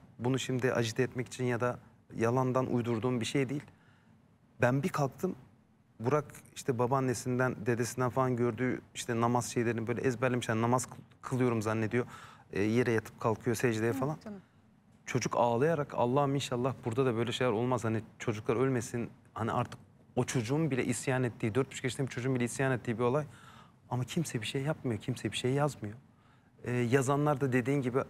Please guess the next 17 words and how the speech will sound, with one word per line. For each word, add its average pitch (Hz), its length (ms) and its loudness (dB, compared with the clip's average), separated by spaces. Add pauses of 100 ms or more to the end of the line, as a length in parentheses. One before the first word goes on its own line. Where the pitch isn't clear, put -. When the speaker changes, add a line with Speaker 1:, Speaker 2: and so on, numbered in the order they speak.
(100)
Speaker 1:
yani 135 260 0 (360)
geçen 139 360 2
gün 147 200 -2 (520)
Selahattin 123 460 -2
Taşdöğen'in 135 460 -2
miydi? 104 260 -2
Speaker 2:
Evet. 226 240 2
Speaker 1:
Şey, 120 240 -4
yani 120 320 0 (140)
Speaker 2:
Evet. 208 260 2 (260)
Speaker 1:
hani 120 160 -2 (140)
bunu 147 80 4
Speaker 2:
"Hak 220 60 4
Speaker 1:
hak - 80 0
Speaker 2:
ediyorlar." 214 640 4
Speaker 1:
ediyor. 170 200 -4
Speaker 2:
dedi. 175 260 -4